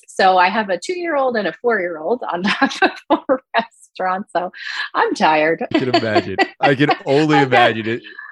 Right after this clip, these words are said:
Speaker 2: As if
Speaker 1: Yeah,
Speaker 2: the four
Speaker 1: it's
Speaker 2: restaurants
Speaker 1: wild.
Speaker 2: weren't enough. You have two young kids, right?
Speaker 1: Yeah, depending on the day is when, like, which one is harder, I'm not sure. But so, yeah, so Michael and I have our, have our hands full in every regard, but,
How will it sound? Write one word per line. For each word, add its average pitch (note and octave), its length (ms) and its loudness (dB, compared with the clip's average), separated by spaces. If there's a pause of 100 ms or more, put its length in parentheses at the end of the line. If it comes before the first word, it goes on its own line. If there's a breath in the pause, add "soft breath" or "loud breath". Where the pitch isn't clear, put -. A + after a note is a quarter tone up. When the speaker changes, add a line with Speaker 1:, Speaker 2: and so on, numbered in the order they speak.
Speaker 2:
As C#3+ 160 -2
if F3 60 4
Speaker 1:
Yeah, D#3+ 40 -2
Speaker 2:
the E3+ 80 2
four G3+ 220 4
Speaker 1:
it's F3+ 160 6
Speaker 2:
restaurants E3 320 4
Speaker 1:
wild. C#3+ 80 -2
Speaker 2:
weren't D3+ 200 2
enough. B2+ 240 2
You B2+ 60 -2
have A2+ 160 -4
two - 140 -6
young C3+ 240 -2
kids, G2+ 360 -6
right? G#2 280 -4 (240)
Speaker 1:
Yeah, A3 280 2
depending F4+ 440 0
on D#4 120 0
the A#3 80 -4
day G3 320 0
is F3 160 -2
when, F3 260 -8
like, D#3+ 240 -8
which F3+ 260 -8
one F3 160 -4
is D#3+ 120 -10
harder, - 380 -6
I'm - 100 -8
not - 220 -10
sure. - 380 -10
But E3 240 0
so, F3 320 4
yeah, E3+ 280 4
so F#3+ 160 -6
Michael B3+ 280 0
and A#3+ 80 4
I A3+ 80 2
have G#3 240 0
our, E3 280 0
have G3 140 -8
our F#3+ 120 -2
hands E3+ 300 -6
full E3 440 -2
in F3+ 100 -2
every F3 260 -2
regard, E3+ 480 0
but, D#3+ 140 2